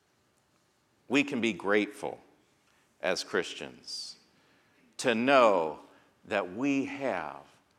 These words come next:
a future full of hope, full of hope. That we have the promise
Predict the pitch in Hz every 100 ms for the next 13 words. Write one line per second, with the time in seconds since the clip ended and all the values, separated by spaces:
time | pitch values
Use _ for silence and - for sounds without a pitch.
0 | _ _ _ _ _ 101 - - 160 139
1 | - - 69 67 - _ _ _ _ _
2 | _ _ _ _ - 160 160 139 113 -
3 | - - _ _ _ _ _ _ _ _
4 | _ _ _ _ _ _ _ _ - 123
5 | 95 - - - _ _ _ _ _ _
6 | _ _ _ _ _ _ _ _ - 131
7 | 131 175 160 143 110 - - 175 175 135
8 | 113